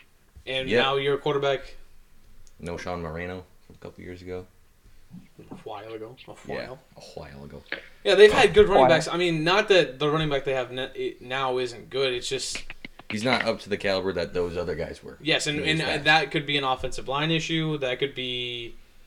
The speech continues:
Speaker 1: a whole number of things. It's
Speaker 2: Play
Speaker 1: just
Speaker 2: call issue, something.
Speaker 1: Georgia is not at the spot where the committee thinks they should be, especially with them being ranked at five,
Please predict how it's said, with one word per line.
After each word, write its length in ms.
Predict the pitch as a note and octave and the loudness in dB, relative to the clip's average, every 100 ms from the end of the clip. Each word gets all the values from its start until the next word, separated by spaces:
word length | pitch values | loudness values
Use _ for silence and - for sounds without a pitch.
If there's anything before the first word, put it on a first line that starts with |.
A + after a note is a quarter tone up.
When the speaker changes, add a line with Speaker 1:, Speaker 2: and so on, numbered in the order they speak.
| - _ _ - | -20 _ _ -8
Speaker 1:
a 80 | B2+ | -4
whole 360 | D3 E3 D#3+ | 2 4 4
number 360 | D3+ D3 D#3 D3 | 2 0 2 2
of 100 | B2+ | 0
things. 200 | C3 B2 | -4 -6
It's 80 | C3+ | 0
Speaker 2:
Play 80 | G#2 | 2
Speaker 1:
just 120 | A2 | 2
Speaker 2:
call 100 | G#2 | 0
issue, 500 | G2 - G2+ G2 F#2+ - - - | -2 -4 -8 -6 -8 -14 -20 -16
something. 320 | F#2+ - - _ _ _ - - - C#3+ | -16 -14 -20 _ _ _ -20 -20 -18 -14
Speaker 1:
Georgia 520 | C#3 D#3 E3 D#3+ D#3+ D#3 | -2 2 4 4 2 4
is 320 | C#3+ C3+ C3 | 2 0 -4
not 400 | C#3 C#3 C3+ - C3 | -2 0 -2 -6 -10
at 160 | C3 | -8
the 100 | B2+ | -6
spot 420 | B2 - C3 B2+ | -6 0 4 4
where 140 | B2+ B2+ | 2 -2
the 100 | A#2+ | -2
committee 440 | - C3 B2+ A#2+ | -10 -8 -8 -8
thinks 360 | G#2+ - A#2 - | -10 -10 -10 -8
they 120 | A2 | -8
should 200 | G#2 A#2 | -8 -8
be, 120 | G#2+ | -6
especially 320 | G#2 D3+ C#3 C#3 | -6 -4 -2 -2
with 140 | C3 | -2
them 160 | C3 B2 | -4 -4
being 200 | B2+ B2 | -6 -6
ranked 220 | B2 A#2 | -8 -8
at 140 | C#3 | -12
five, 560 | - C3+ A#2 G#2+ G2+ | -8 -4 -2 -4 -10